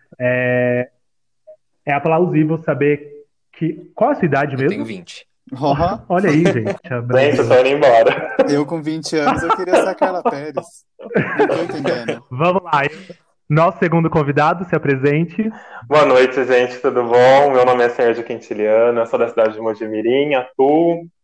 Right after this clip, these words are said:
Speaker 4: em Mogi Guaçu como advogado, né? Sou formado e milito na área de processo civil, direito civil e tal,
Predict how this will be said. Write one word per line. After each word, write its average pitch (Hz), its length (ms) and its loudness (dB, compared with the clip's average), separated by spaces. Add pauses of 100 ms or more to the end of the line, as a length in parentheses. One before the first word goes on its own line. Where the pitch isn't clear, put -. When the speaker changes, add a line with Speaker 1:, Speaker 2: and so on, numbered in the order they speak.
Speaker 4:
em 135 120 -6
Mogi 123 180 0
Guaçu 117 460 0
como 117 140 -2
advogado, 110 840 0 (680)
né? 107 140 -6
Sou - 220 -12
formado 110 840 0 (100)
e 104 600 -10 (220)
milito 113 460 -4
na 110 80 -2
área 101 560 -2 (120)
de 101 720 -6
processo - 460 -6
civil, 113 600 -2 (480)
direito 104 340 -4
civil 127 460 -4
e 107 140 -8 (340)
tal, 277 240 -2